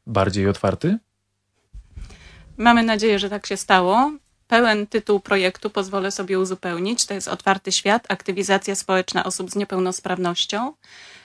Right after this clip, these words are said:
Speaker 2: E, ma to znaczenie, dlatego że właśnie kierowaliśmy ten projekt dla osób z niepełnosprawnością i chcieliśmy im troszeczkę bardziej ten świat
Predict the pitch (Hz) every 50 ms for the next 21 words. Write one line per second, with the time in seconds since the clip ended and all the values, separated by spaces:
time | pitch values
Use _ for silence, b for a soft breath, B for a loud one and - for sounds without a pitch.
0 | B B - 185 180 180 185 196 214 214 214 - 220 214 233 226 208 - 214 202
1 | 196 196 220 240 254 233 208 - 214 202 226 226 220 196 196 202 202 214 202 208
2 | 202 196 196 - 214 208 202 - 208 202 190 190 190 190 190 - - 202 185 -
3 | 185 190 180 - 190 190 185 185 180 175 - _ - 190 175 175 170 170 170 -
4 | - - - 196 196 - - 180 _ _ _ _ - 175 180 202 220 - 247 240
5 | 233 233 226 - - - 226 214 214 220 214 214 - - 226 220 - - 202 -
6 | - - 196 185 196 190 - - 202 196 196 190 b b b b b b - 214
7 | 220 220 220 226 - _ - - 190 180 - 202 196 - - 196 175 185 175 180
8 | 170 - 190 185 180 - 170 170 170 - - 175 165 165 _ _